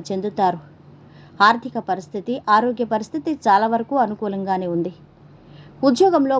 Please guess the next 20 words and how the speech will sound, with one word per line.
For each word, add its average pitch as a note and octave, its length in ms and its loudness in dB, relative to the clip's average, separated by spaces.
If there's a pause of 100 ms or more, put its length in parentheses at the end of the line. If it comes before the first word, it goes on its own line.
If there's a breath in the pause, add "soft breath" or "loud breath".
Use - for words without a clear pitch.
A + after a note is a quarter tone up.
బరువు A#3 300 0
బాధ్యతలు G#3 440 -4
పెరుగుతాయి. G3 540 -4 (640 loud breath)
వృత్తి A3 260 0 (120)
జీవితం G#3 300 2 (220)
ఓ G3+ 40 0 (100)
మోస్తరుగా C4+ 580 0 (100)
ఉంటుంది. F3+ 360 -4 (1000 loud breath)
ఇక C4 100 2 (160)
ఈరోజు G#4 340 0
వీరి F4 180 0 (120)
ఆరోగ్యం C#4+ 400 0
అయితే A#3 200 -4 (120)
మధ్యస్థంగా A#3 600 -2 (100)
ఉంది. E3+ 180 0 (680 loud breath)
సంపద B3 340 4 (100)
అధమంగా G#3 540 -2
ఉంది. E3+ 200 -2 (580 soft breath)
కుటుంబ B3+ 320 2
సభ్యుల A#3 320 0